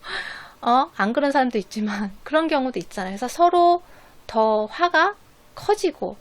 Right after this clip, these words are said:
별것 아닌데 더 커지게 만드는 그런 확산하게 더 사-, 서로의 감정을 안 좋게 만드는 그러한 결과가 생기고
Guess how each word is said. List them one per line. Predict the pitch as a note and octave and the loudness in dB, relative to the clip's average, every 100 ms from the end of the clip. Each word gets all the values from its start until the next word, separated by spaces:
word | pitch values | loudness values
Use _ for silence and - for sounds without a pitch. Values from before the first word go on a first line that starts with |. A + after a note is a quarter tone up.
| - _ | -20 _
별것 | - C4+ D4 E4+ | 0 4 6 4
아닌데 | G#3 F#3+ A3+ A3+ A3 D#4+ G4+ - _ _ _ - | 2 -2 -4 -2 0 0 0 -8 _ _ _ -16
더 | A3+ | -14
커지게 | - G4 G#4 G#4+ G4+ | -4 -2 0 0 0
만드는 | C4+ G3 G3+ F#3+ F3+ G#3 - - - - - | -2 -4 -6 -8 -10 -14 -18 -20 -20 -18 -16
그런 | - G3 | -12 -2
확산하게 | D#4 E4 - G4 E4+ C#4+ | 0 0 2 2 2 0
더 | - A#3+ | -4 -4
사-, | A#3+ - F#4+ G4 | -6 0 0 0
서로의 | F4+ F4 F4 E4+ | 2 4 4 2
감정을 | D#4+ - A3 A3+ A3+ | 0 -2 -2 -2 -4
안 | - F#3 G#3 | -4 -4 -4
좋게 | D#4+ G4+ | -2 -2
만드는 | D#4+ F#3+ G3 G3+ G#3 G3 F#3+ - - - - - | 0 0 -2 -2 -2 -4 -10 -18 -20 -20 -20 -8
그러한 | - D4+ D4+ D4+ F4 - | 0 4 6 4 0 -6
결과가 | G3 F#3+ F#3+ F#3+ | -4 -2 -4 -6
생기고 | G#3 D4+ D4 A#3+ D#4+ | -4 -4 -4 -2 -4